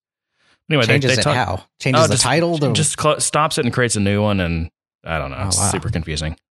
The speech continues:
Speaker 1: Um, but he's, he's a, uh, like, a industry analyst of some sort. I don't know. He just,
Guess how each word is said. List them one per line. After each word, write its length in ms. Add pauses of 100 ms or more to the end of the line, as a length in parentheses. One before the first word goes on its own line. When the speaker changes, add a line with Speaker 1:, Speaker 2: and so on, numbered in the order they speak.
Speaker 1:
Um, 340 (800)
but 280
he's, 240
he's 260
a, 220
uh, 160
like, 180
a 460 (160)
industry 420
analyst 480 (380)
of 100
some 160
sort. 360
I 100
don't 80
know. 140 (1200)
He 100
just, 280